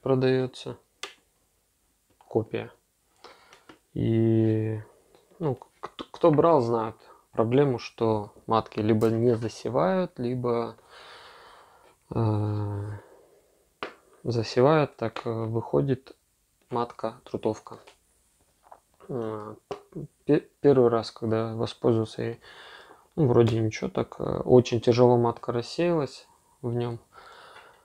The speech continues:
Отсеяла, ну, получилось у меня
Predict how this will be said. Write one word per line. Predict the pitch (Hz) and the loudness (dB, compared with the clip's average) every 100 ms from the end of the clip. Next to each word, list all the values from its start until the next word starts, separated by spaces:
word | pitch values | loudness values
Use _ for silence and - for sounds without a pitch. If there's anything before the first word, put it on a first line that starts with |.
| _ - | _ -4
Отсеяла, | 107 104 - - - 151 151 135 123 | 0 0 -2 -6 2 6 6 6 2
ну, | 117 127 151 151 139 117 117 _ _ - | -2 -2 0 0 0 -4 -8 _ _ -8
получилось | 117 113 - 139 123 | -2 -2 0 0 0
у | 127 | -2
меня | 117 117 | -6 -8